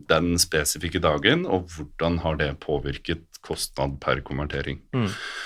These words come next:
Speaker 1: Da får vi også mye større kontroll på hvilken sammensetning av kanaler som gir oss best mulig fysisk tilgjengelighet,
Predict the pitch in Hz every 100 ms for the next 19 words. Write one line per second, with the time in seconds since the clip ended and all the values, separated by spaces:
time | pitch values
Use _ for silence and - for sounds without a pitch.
0 | - - 82 101 98 87 95 101 85 80
1 | 80 - - - 78 67 78 78 87 98
2 | - 78 76 - - 85 87 87 - _
3 | _ - - - - 82 143 - 95 -
4 | 92 69 - 76 - 85 - 76 73 -
5 | 87 76 80 151 185 - - 87 82 73
6 | 71 80 - - - - _ - - -
7 | - 87 82 65 67 - - - - -
8 | 85 82 71 69 85 98 -